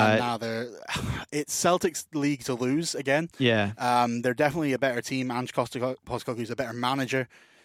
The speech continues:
Speaker 1: um, than, than, than the Rangers manager. Rangers sacked their manager, and they've only had a new manager in Michael Beale for, uh, two games now. So, uh, Celtic should win it convincingly. There's big rumours about Ange going to the Premier League.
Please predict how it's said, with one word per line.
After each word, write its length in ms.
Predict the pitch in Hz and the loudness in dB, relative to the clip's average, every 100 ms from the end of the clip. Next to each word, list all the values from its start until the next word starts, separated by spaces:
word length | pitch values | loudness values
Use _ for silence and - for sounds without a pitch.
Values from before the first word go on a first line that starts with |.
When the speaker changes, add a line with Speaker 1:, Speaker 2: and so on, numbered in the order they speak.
| _ - | _ -2
Speaker 1:
um, 540 | 127 123 117 117 117 110 | 2 4 2 -2 -6 -6
than, 220 | 117 110 | -6 -6
than, 320 | 110 110 113 | -8 -8 -10
than 180 | 120 113 | -10 -8
the 80 | 113 | -4
Rangers 280 | 123 113 | -4 -4
manager. 320 | 120 123 120 123 | -2 -2 -2 -2
Rangers 280 | 123 117 107 | -2 -4 -2
sacked 280 | - 127 | -2 -2
their 100 | - | -4
manager, 380 | 120 123 120 135 | -4 -2 -2 -2
and 100 | 123 | -4
they've 80 | 117 | -4
only 160 | 117 110 | -6 -6
had 160 | 113 | -6
a 40 | 113 | -6
new 120 | 117 | -6
manager 300 | 113 113 110 | -4 -4 -4
in 80 | 117 | -4
Michael 280 | 113 113 120 | -4 -6 -6
Beale 220 | 120 117 | -4 -6
for, 240 | 110 113 104 _ _ _ _ _ _ | -4 -6 -8 _ _ _ _ _ _
uh, 240 | 127 110 110 | -6 -4 -4
two 160 | - 139 | -2 -2
games 360 | 117 120 110 | 0 -2 -4
now. 240 | 117 113 110 - - - | -4 -2 -4 -10 -20 -8
So, 600 | - 135 117 113 110 120 | -2 2 2 2 -2 -4
uh, 280 | 127 120 120 - - | -6 -6 -6 -10 -10
Celtic 380 | - 147 131 | -2 -2 0
should 220 | - 123 107 | -2 -2 -4
win 120 | 110 | -12
it 60 | |
convincingly. 640 | 113 107 110 113 107 110 107 - _ _ _ _ _ _ _ | -12 -12 -10 -10 -8 -6 -8 -14 _ _ _ _ _ _ _
There's 260 | 135 139 110 | -2 -2 -2
big 320 | 107 156 143 | 2 4 6
rumours 260 | 151 143 123 | 4 4 4
about 180 | 135 135 | 2 4
Ange 220 | 135 127 | 0 2
going 160 | 139 | 0
to 60 | 120 | 0
the 60 | 123 | 0
Premier 280 | 127 120 | 0 -2
League. 280 | 113 104 - | -4 -8 -12